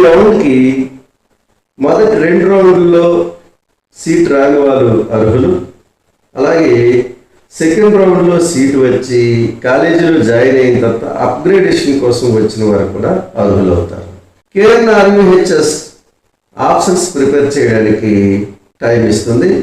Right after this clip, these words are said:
అప్పుడు ఆప్షన్స్ని మనం అప్‌లోడ్ చేసుకోవాలి. తర్వాత రిజల్ట్స్ ప్రకటిస్తుంది. సీటు వచ్చిన వారు, ఈ రౌండ్లోనే సీటు వచ్చిన వారైతే పన్నెండు వేల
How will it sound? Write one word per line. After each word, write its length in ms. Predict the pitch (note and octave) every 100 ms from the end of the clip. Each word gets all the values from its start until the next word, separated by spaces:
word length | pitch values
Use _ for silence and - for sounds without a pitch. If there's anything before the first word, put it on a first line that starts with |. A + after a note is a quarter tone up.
| -
అప్పుడు 180 | A#2+ B2 A#2 A#2
ఆప్షన్స్ని 520 | A#2+ - C3+ - A#2 A2
మనం 160 | G#2 G2+ F#2+ - - A#2
అప్‌లోడ్ 320 | - G#2+ F#2 -
చేసుకోవాలి. 680 | F#2 F#2 - F#2+ G2+ B2+ F3 - - _ _ _
తర్వాత 340 | E3 G3 G3 E3 C#3
రిజల్ట్స్ 340 | C#3 D#3 - -
ప్రకటిస్తుంది. 680 | A2+ G#2+ G2 - G2 A2 E3 E3+ - _ _ -
సీటు 320 | A#3+ C4+ C#4 G3+
వచ్చిన 260 | F#3+ F#3 F#3
వారు, 340 | F3 D3+ B2+ A#2+ A#2+ B2 - - _ _
ఈ 100 | E3+ G3
రౌండ్లోనే 520 | G#3 G3+ G3 G3 F#3+ F#3
సీటు 280 | F3+ E3+ E3+ D3+ C#3+ - _ _ -
వచ్చిన 240 | D3+ - C#3+
వారైతే 460 | C3 B2+ A#2 A2+ A#2+ G#2+ G#2+ A2 - - _ C#3
పన్నెండు 320 | C3+ D3 C3
వేల 180 | B2+